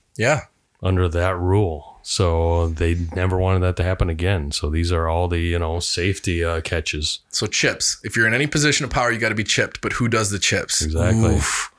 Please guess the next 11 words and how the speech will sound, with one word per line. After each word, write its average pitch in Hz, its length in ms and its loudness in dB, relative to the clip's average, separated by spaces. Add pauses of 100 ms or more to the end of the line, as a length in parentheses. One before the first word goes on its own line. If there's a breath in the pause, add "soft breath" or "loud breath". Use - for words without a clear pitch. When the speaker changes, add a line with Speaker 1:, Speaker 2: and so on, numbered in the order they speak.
(920 loud breath)
Speaker 1:
That's - 280 0
tough. - 460 0
Speaker 2:
It 87 100 0
goes 92 200 2
back 90 280 2
to, 95 140 2
you 90 160 4
know, 107 60 6
the 113 140 4
Speaker 1:
Monks. 98 220 4
Speaker 2:
hackers. - 400 -2